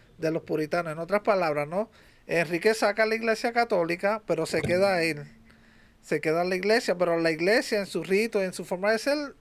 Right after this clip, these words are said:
prácticamente era igual a la iglesia católica. Las personas lo que estaban buscando era una nueva, una nueva forma de, una nueva iglesia, ¿no? Este, salir con todos esos rituales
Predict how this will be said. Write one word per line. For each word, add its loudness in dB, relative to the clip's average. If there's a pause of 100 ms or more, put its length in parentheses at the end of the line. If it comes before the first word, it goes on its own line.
(400)
prácticamente 0
era 4
igual 0
a 4
la -2
iglesia -2
católica. -2 (460)
Las 4
personas 0
lo 2
que -2
estaban 0
buscando -2
era 0
una -4
nueva, -2
una -8
nueva 0
forma -2
de, -2 (560)
una 2
nueva 2
iglesia, 0
¿no? -2
Este, -4 (540)
salir 0
con -2
todos 0
esos 0
rituales 0